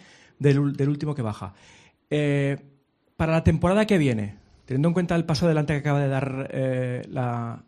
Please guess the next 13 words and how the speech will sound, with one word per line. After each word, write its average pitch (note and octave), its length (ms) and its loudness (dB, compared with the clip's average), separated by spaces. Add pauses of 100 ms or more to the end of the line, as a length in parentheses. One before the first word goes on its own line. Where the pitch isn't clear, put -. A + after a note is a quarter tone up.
(140)
la - 180 -8
propiedad, B2 500 -2 (580)
eh, C3 320 -2
hace C3+ 260 -2
un, C3+ 200 -4
un C3 100 -6
minuto, A2 460 -4 (100)
eh, A#2+ 460 -4 (520)
¿es D#3 120 0
el F#3+ 120 2
mismo G#3 280 6
objetivo, G3+ 560 -2
quedar D#3+ 400 -4